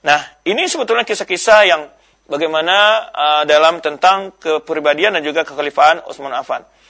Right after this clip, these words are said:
Kemudian juga diriwayatkan oleh Imam Tirmizi dan Imam Hakim dari Aisyah anha bahwa Nabi sallallahu alaihi wasallam bersabda, "Ya Utsman, innahu la'alla Allah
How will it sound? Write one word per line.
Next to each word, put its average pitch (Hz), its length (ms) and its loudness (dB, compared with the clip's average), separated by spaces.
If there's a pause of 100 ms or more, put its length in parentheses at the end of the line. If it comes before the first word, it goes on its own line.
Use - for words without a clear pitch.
(180)
Kemudian 220 320 2
juga 269 160 4
diriwayatkan 247 320 4
oleh 220 160 2
Imam 214 160 2
Tirmizi 196 400 0
dan 202 160 4
Imam 180 240 -4
Hakim 220 640 -4 (400)
dari 170 320 2
Aisyah 208 240 2
anha 226 400 2
bahwa 202 240 6
Nabi 196 240 2
sallallahu 208 480 2
alaihi 180 160 0
wasallam 196 240 2 (560)
bersabda, 160 480 2
"Ya 220 240 8
Utsman, 226 560 4 (640)
innahu 233 320 6
la'alla 226 320 8
Allah 233 260 10